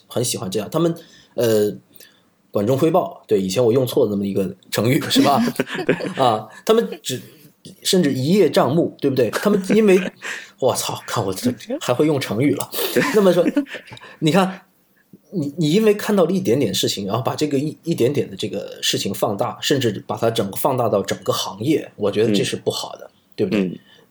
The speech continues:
Speaker 1: 我们，我们今天在这里三个人坐在这里做节目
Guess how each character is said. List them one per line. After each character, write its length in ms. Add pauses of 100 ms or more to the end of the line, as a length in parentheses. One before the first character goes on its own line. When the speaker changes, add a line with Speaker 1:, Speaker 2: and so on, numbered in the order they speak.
(440)
Speaker 1:
我 140
们， 260 (440)
我 120
们 100
今 140
天 160
在 100
这 120
里 120
三 220
个 60
人 100
坐 180
在 60
这 120
里 80
做 200
节 240
目 240